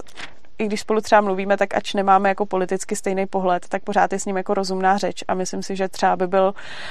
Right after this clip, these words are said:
eh, k, já, já nevím, pro prosazování svého programu jako docela kompetentní, jo. Nevím, to je jako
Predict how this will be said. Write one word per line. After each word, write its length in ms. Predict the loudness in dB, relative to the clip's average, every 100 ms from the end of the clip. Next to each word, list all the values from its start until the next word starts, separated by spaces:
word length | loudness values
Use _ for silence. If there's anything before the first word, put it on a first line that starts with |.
| -10 6
eh, 520 | 12 12 12 10 8 2
k, 80 | 2 6 8 8 6 4 2 -2 -6 -8 -8
já, 160 | -4 -2 0 2
já 120 | 2
nevím, 240 | 2 -2
pro 240 | 0 0 2
prosazování 720 | 4 4 4 6 8 8 8
svého 280 | 2 2 2
programu 440 | 2 4 6 6
jako 180 | 4 4
docela 320 | 0 4 4
kompetentní, 720 | 4 2 4 2 0 -2 -4 -2
jo. 120 | -4 -6 -10 -10 0
Nevím, 300 | 4 4 2 -6 -10 -10 2
to 60 |
je 80 | 6
jako 280 | 6 4 2